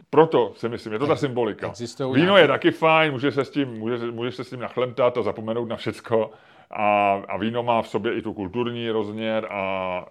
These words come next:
Speaker 1: podle mě přeháněnej, má v sobě ta, nějaký další symboliky, ale to, co obsa-, ta symbolika, obojí je symbolický, jo. Ty se můžeš, li-, lidi, co se chtějí nachlemtat, se můžou stejně nachlemtat pivem nebo nějakou kořalkou,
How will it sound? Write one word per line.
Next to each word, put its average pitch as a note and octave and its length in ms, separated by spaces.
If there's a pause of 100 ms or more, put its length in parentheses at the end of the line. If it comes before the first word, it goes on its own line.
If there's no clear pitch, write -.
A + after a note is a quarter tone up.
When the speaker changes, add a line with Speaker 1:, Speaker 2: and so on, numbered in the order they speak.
(100)
Speaker 1:
podle G#2+ 200
mě G2+ 120
přeháněnej, G#2+ 880 (300)
má G#2 160
v G2+ 80
sobě A2 340
ta, F2 160
nějaký G#2 360
další F#2 380
symboliky, A2 840 (340)
ale A#2+ 200
to, D3+ 220
co D3 260 (360)
obsa-, - 300
ta C3 120
symbolika, C#3 680
obojí F3+ 340
je E3+ 60
symbolický, A2+ 720 (200)
jo. F2+ 240 (220)
Ty C3+ 100
se E3 140
můžeš, D#3+ 380 (200)
li-, B2 480
lidi, C#3 220
co C#3 100
se C#3 100
chtějí C#3+ 140
nachlemtat, A#2 440
se B2+ 60
můžou A#2 180
stejně A#2 180
nachlemtat A2+ 340
pivem G#2+ 340
nebo G2+ 160
nějakou G2 300
kořalkou, G2 680